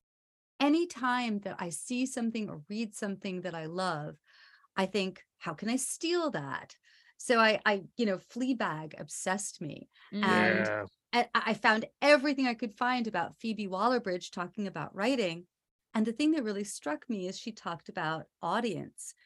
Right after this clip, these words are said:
Speaker 1: and she talked about using humor to soften people up and then sucker punch them with something very serious and then, you know, bring them back into humor.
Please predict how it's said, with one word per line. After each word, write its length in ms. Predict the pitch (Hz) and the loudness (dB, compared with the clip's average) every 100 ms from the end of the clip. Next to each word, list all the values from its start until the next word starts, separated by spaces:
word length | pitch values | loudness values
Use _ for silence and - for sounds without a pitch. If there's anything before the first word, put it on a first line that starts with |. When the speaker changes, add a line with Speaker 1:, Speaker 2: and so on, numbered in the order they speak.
| _ _ | _ _
Speaker 1:
and 120 | - 165 | -10 -6
she 140 | 214 | -8
talked 380 | - 190 175 - | -2 -2 -2 -4
about 460 | 208 160 160 160 - _ _ _ _ _ | -2 0 0 -2 -8 _ _ _ _ _
using 580 | - 185 233 277 285 247 | -8 0 4 4 4 2
humor 580 | 208 202 277 302 196 170 | 2 2 4 4 2 -2
to 140 | - 190 | -6 -8
soften 560 | - 196 202 220 214 | -2 0 0 -2 -4
people 420 | 202 - 202 190 180 | -6 -8 -6 -2 2
up 360 | 214 180 - _ _ _ _ - | 4 2 0 _ _ _ _ 2
and 160 | 214 | 4
then 180 | 220 202 | 4 2
sucker 520 | 196 - 214 208 254 | 0 0 2 4 2
punch 400 | 240 208 185 185 | -2 -2 -4 -4
them 180 | - 175 | -6 -4
with 140 | 175 175 | -4 -6
something 300 | 190 196 180 | -6 -4 -4
very 240 | 180 170 | -2 -2
serious 800 | 160 - 277 254 165 87 - - - _ _ _ _ 208 | -6 -2 4 4 2 -4 -8 -10 -12 _ _ _ _ 2
and 160 | 208 | 4
then, 380 | 196 185 180 180 _ _ - | 4 2 -2 -6 _ _ -6
you 120 | 220 | 0
know, 120 | 196 | 0
bring 300 | 170 196 190 | 0 -2 -2
them 160 | 185 175 | -2 0
back 300 | 175 175 175 | 2 2 0
into 240 | 180 156 | -8 -8
humor. 560 | 170 247 277 262 160 156 | -8 -2 0 0 -2 -6